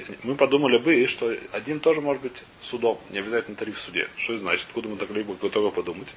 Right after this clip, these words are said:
Есть, э, где это? Мишна или Брайта в Санедри? Что там написано? Махлокис по Мишна или Брайта, неважно.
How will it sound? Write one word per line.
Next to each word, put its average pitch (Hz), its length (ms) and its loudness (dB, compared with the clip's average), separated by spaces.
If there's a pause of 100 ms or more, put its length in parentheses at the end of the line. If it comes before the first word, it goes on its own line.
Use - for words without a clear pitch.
(640)
Есть, 139 340 4
э, 127 540 6
где 110 120 4
это? 95 180 0
Мишна 120 260 -2
или 95 80 0
Брайта 117 280 4
в - 40 -4
Санедри? 117 460 -4 (680)
Что - 160 2
там 123 80 6
написано? 127 500 0 (1700)
Махлокис 104 360 0
по - 100 -8
Мишна 101 260 -4
или 90 80 0
Брайта, 101 320 2
неважно. 98 360 2